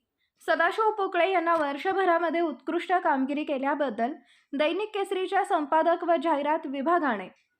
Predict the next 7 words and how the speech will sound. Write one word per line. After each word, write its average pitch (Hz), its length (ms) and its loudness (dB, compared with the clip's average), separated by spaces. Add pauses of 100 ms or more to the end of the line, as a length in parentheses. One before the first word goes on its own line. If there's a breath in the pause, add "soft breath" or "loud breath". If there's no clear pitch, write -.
(360 soft breath)
सांगली 359 280 2
येथील 403 340 0
झालेल्या 349 420 0
मीटिंगमध्ये 330 600 0
सन्मान 285 420 -2
करण्यात 262 420 -6
आला. 208 180 -6